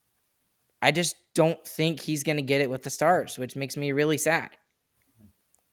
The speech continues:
And, uh, th-, and, and we, we should also follow this up with the fact that, you know, Klinger wants to stay in Dallas. It's not like he wants to go anywhere else. He's come out and said, "No, the whole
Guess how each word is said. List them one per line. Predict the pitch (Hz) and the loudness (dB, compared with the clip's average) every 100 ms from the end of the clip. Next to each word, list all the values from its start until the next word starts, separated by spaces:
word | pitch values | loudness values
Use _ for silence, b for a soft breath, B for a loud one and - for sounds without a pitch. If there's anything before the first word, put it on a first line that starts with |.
| _ | _
And, | 147 147 151 147 | -2 2 2 6
uh, | 143 139 135 135 B B B _ | 8 8 6 0 B B B _
th-, | 139 - - _ _ _ _ - | -10 -10 -12 _ _ _ _ -2
and, | 156 151 | 0 2
and | 160 160 | 2 2
we, | 151 175 | 2 2
we | 160 | 2
should | 170 165 | 2 6
also | 175 180 175 | 6 6 4
follow | 165 156 151 | 8 8 6
this | 135 139 | 2 0
up | 139 131 | 0 0
with | 131 | -4
the | 131 | -4
fact | 127 127 123 - | 2 2 2 -4
that, | 135 123 123 - | 0 2 2 -2
you | 139 | -6
know, | 139 135 131 - | 0 2 0 -4
Klinger | - 175 185 175 | -2 2 6 4
wants | 127 139 156 - | 4 2 2 0
to | 143 | -2
stay | 127 131 113 | 0 -2 -2
in | |
Dallas. | 110 95 50 - | -8 -10 -12 -12
It's | 131 175 | -8 0
not | 185 | 2
like | 175 160 | 4 2
he | 147 | 0
wants | 139 131 151 - - - - | -2 2 2 2 -6 -8 -12
to | - 135 | -2 0
go | 123 135 135 | 2 2 2
anywhere | 131 131 127 123 | 0 -2 -4 -4
else. | 113 - | -6 -8
He's | 131 127 | -8 0
come | 170 175 | 4 6
out | 165 | 4
and | 147 139 | 2 -2
said, | 143 131 131 - b b b | 0 2 0 -6 b b b
"No, | 147 160 180 180 | 4 10 10 10
the | 156 | 6
whole | 160 165 156 156 | 8 8 8 2